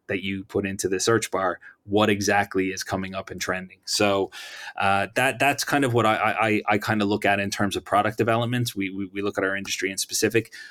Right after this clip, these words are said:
Uh, I use some technology, like, uh, we have A-, A I technology for, you know, some of our counterfeits as well, in terms of the locations and places online that sell 'em.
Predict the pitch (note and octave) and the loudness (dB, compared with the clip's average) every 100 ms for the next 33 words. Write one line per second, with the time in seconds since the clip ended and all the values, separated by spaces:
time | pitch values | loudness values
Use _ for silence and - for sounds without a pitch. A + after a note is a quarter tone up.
0 | - G#2 G#2 A#2+ C#3+ D3 C#3 B2 C3 B2+ | -4 0 4 6 6 6 2 2 0 4
1 | A#2+ B2+ A#2+ C3 A#2+ G#2 G#2 G#2 G2+ G2+ | 4 6 4 4 4 2 2 4 4 2
2 | G#2 G#2+ G#2 G#2+ G2+ G2 A2 G#2 A2 G#2 | 0 0 2 2 2 0 -6 -2 0 2
3 | G#2 G#2 G#2+ A2 G#2+ G#2 G2+ G#2 G2+ - | 2 2 -2 2 2 2 0 -4 -4 -2
4 | G2 F#2+ F#2 F#2 G2 F#2 G2+ G2 F#2+ - | 0 0 -2 -4 -8 -2 -2 -2 -6 -8
5 | - G#2+ G#2+ A2+ G#2 F#2+ F2+ G2+ G#2 G#2+ | 0 2 2 0 0 -2 0 2 4 2
6 | G#2 G#2 G2 G2 F#2+ F#2 F#2+ F#2+ - G#2 | 0 -4 -4 -2 -4 -2 -6 -6 -6 0
7 | G#2 G#2+ G2+ G2 G2 - G2+ G2+ F#2+ G2 | 0 2 -2 -2 -6 -4 -2 -2 -2 -4
8 | G2 G2+ G2+ F#2+ - G#2 A2 A2+ | -4 -4 -4 -6 0 2 2 0